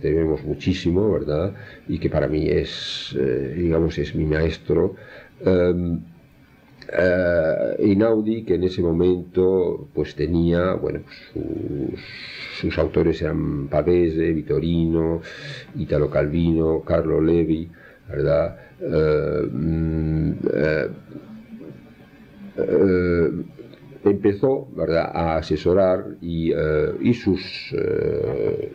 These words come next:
y sus, eh, colaboradores a asesorar, en cierto sentido, eh, a Carlos Barra. Eh, por otra parte estaba Gallimard, estaba Gallimard, Claude Gallimard, que era el miembro.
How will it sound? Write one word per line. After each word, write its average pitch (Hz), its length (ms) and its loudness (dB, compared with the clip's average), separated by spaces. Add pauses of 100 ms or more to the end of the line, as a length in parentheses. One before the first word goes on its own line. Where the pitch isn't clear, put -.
(120)
y 82 60 0
sus, 76 240 -4 (280)
eh, - 480 -2
colaboradores 90 760 2 (500)
a 98 180 2
asesorar, 82 720 2
en 78 320 0
cierto 78 300 2
sentido, 78 640 0 (320)
eh, 143 40 -10 (720)
a 73 400 -2
Carlos 73 280 0
Barra. - 240 -4 (420)
Eh, 104 100 4
por 101 140 4
otra 110 220 2
parte 107 500 2
estaba 85 520 2
Gallimard, 82 440 2 (360)
estaba 78 340 0
Gallimard, 80 500 2
Claude 80 180 2
Gallimard, 78 540 2
que - 80 -2
era 73 160 2
el 73 80 0
miembro. 87 460 2